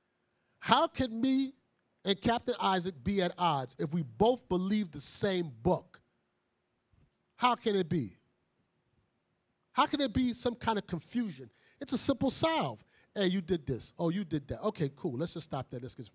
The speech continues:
okay, fine." Only pride.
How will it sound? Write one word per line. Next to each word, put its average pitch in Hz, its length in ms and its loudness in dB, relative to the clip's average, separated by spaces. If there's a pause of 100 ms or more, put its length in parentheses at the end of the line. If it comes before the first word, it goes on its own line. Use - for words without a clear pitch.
(120)
okay, 147 200 -10
fine." 127 320 -12 (1300)
Only 226 180 2
pride. 165 640 0